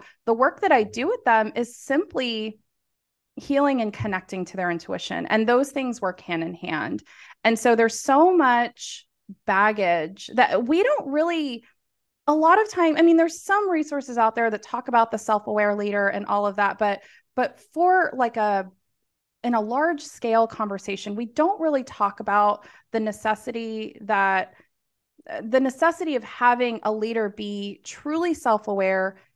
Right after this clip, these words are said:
have <laughs> gone to work on some of their trauma, has gone to therapy. Like, there, there's this, like, kind of, like, baseline, I think there's this baseline where people,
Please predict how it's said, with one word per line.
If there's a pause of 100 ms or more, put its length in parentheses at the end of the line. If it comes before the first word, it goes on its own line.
(320)
have (180)
<laughs>
gone
to
work
on
some
of
their
trauma,
has
gone
to
therapy.
Like,
there, (360)
there's
this,
like,
kind
of,
like, (180)
baseline, (1120)
I
think
there's
this
baseline
where
people,